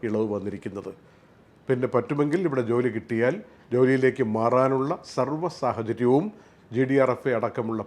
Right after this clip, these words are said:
പ്രസ്ഥാനങ്ങൾ നൽകുകയാണ്. ഇതൊരു വലിയ ആനുകൂല്യമായി സ്വീകരിച്ചുകൊണ്ട് മുന്നോട്ട് പോകാനുള്ള സാഹചര്യം ഉണ്ടാക്കണമെന്നാണ് ഞങ്ങൾക്കും പ്രിയപ്പെട്ട പ്രേക്ഷകരോട് പറയാനുള്ളത്. ഇതുമായി ബന്ധപ്പെട്ട് എന്തെങ്കിലുമൊക്കെ സംശയമുണ്ടെങ്കിൽ എണ്ണൂറ്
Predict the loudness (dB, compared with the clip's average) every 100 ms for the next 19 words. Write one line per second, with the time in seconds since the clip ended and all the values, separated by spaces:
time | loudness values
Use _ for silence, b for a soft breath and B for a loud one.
0 | -8 -8 -4 -2 -2 -4 -6 -8 -6 -6
1 | -6 -6 -6 -8 -10 -18 b b b b
2 | -2 0 2 0 -2 -6 -4 0 2 2
3 | 0 0 0 -2 -4 -6 -4 -4 0 0
4 | 2 0 -4 B B B _ 0 2 2
5 | 0 -2 0 0 0 -2 -4 -8 -2 0
6 | 0 -2 -2 -2 -4 -6 -4 -2 -4 -4
7 | -4 -4 -4 -6 -4 -2 -2 -4 -6 B
8 | B 0 2 2 -4 -6 -4 -4 -6 -6
9 | -4 -4 -6 -6 -8 -10 -10 -12 -16 B
10 | B B 0 4 4 2 0 0 0 0
11 | 0 0 0 0 -2 -2 -2 -2 -2 -2
12 | -6 -8 -10 -14 b b _ 4 6 4
13 | 4 2